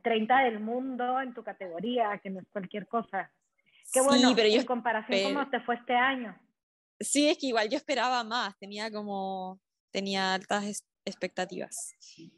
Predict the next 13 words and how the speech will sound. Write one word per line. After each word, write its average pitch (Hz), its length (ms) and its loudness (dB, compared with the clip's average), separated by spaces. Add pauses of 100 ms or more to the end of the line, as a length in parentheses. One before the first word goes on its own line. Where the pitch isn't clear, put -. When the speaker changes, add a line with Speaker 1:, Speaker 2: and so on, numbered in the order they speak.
(160)
Speaker 2:
Y 175 1040 4 (500)
claro, 196 600 2 (800)
no 214 140 -2
sé 240 160 0
si 262 120 0
tú 262 100 0
fuiste 254 360 -4
a 277 40 0
Niza, 277 400 -2
pero 196 680 0 (540)
el 190 140 -6
circuito, - 680 -8
¿fuiste? 285 340 -4